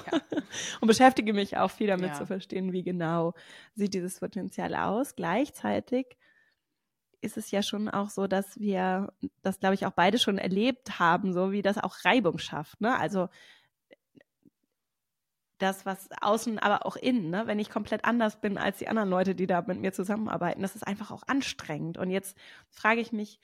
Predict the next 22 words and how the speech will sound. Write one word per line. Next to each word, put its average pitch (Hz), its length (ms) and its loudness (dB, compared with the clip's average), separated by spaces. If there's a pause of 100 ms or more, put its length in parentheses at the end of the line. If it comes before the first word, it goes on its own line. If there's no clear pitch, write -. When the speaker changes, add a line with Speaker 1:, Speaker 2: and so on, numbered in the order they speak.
(220)
Speaker 2:
du, 214 180 -4
auch - 220 -8
gerade 202 280 -4
weil 190 140 0
du 190 80 -4
diese 180 260 -8
Erfahrung 220 520 -2
hast, 185 140 -6
du 202 60 -2
hast - 80 -10
ja 190 60 -6
viele 220 260 -4
Jahre 175 320 -2
im 180 140 -4
Jobshare 175 520 0
auch 180 140 -4
gearbeitet, 185 800 -2
richtig 190 480 -8 (500)
eng 208 380 -2
kollaboriert, 202 760 -2
viel - 180 -10
gelernt, 190 640 0